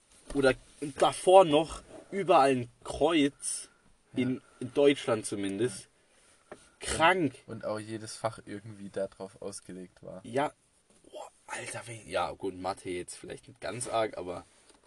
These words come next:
Speaker 2: Hast du mal die Mathebücher von damals gesehen?
Speaker 1: Nee.
Speaker 2: Unser Geschichtslehrer hat die mitgebracht. Die
Speaker 1: Also
Speaker 2: rechnen
Speaker 1: ein
Speaker 2: mit
Speaker 1: Jude und zwei
Speaker 2: Na,
Speaker 1: Juden.
Speaker 2: ja, nee, sowas, aber die rechnen auch mit, wie viel, also die höheren Klassen rechnen mit, zum Beispiel mit sowas wie,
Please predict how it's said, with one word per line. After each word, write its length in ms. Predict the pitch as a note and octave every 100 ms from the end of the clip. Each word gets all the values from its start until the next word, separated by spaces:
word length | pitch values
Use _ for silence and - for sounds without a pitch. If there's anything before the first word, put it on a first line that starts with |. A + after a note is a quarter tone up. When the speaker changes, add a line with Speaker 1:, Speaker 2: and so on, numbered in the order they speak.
| - - - - - _ - - -
Speaker 2:
Hast 240 | E3+ -
du 40 | D#3+
mal 120 | D3
die 80 | C#3+
Mathebücher 520 | D#3 E3 D3 C#3 C#3+
von 100 | C#3
damals 260 | B2+ B2+ -
gesehen? 260 | C3 C3+ D#3
Speaker 1:
Nee. 140 | D#3+ - _ - _ - D3+
Speaker 2:
Unser 240 | D3 D3+
Geschichtslehrer 500 | C3+ D#3 D3 C#3+ C#3+
hat 80 | C#3
die 60 |
mitgebracht. 480 | C#3+ D3 C#3+ C#3 C#3 _ _ - -
Die 40 |
Speaker 1:
Also 120 | B2+ B2+
Speaker 2:
rechnen 320 | C#3+ - C#3
Speaker 1:
ein 140 | F#2+ F#2+
Speaker 2:
mit 140 | G#2
Speaker 1:
Jude 200 | G#2 G#2
und 200 | F#2+ F#2
zwei 180 | - -
Speaker 2:
Na, 140 | C#3+
Speaker 1:
Juden. 240 | - - - C3
Speaker 2:
ja, 200 | D3+ F#3
nee, 160 | D#3 F3+
sowas, 380 | - F3 F#3 -
aber 140 | C3
die 80 | C3
rechnen 400 | D3+ D3+ E3 C3
auch 160 | C3 C3+
mit, 260 | C#3 - _ _ _ _ C#3
wie 200 | C#3 D#3
viel, 480 | - D3+ D3 D#3+
also 180 | - B2
die 140 | A#2+ B2
höheren 340 | D3 D#3+ C#3+
Klassen 360 | - B2 D3 D3 _ _ _ -
rechnen 300 | C#3 C#3 C3 C3+
mit, 200 | C3 -
zum 120 | B2+
Beispiel 300 | B2 B2 C3+
mit 160 | B2+ A#2+
sowas 320 | B2+ B2 B2
wie, 200 | B2